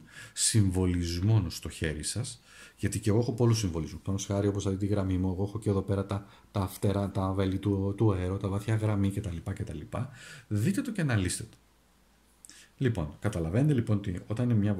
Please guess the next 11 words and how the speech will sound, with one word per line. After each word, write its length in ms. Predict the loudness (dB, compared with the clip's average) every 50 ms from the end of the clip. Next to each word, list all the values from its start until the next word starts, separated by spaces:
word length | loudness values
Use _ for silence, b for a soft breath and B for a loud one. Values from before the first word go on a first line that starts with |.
| -4 -6
βαθιά 480 | -6 -6 -6 -6 -8 -4 0 2 4 4
η 40 | 4
γραμμή, 460 | 2 0 -2 -2 -2 -2 -2 -2 -2
σημαίνει 420 | -2 -2 0 2 2 4 2 2 0 -6 -6
έντονη 600 | -2 2 2 4 4 4 4 2 2 2 2 0 -2
επιρροή, 440 | -4 -4 -4 -4 -2 -2 -4 -4 -2
έντονη 400 | 0 2 2 4 4 2 2 0
ενέργεια. 420 | -2 -4 -4 -4 -6 -4 -4 -4 -4
Όταν 260 | -4 -4 -4 -2 -2
είναι 120 | 0 0
αχνή, 520 | -2 -2 -6 -10 -10 -6 -2 0 0 0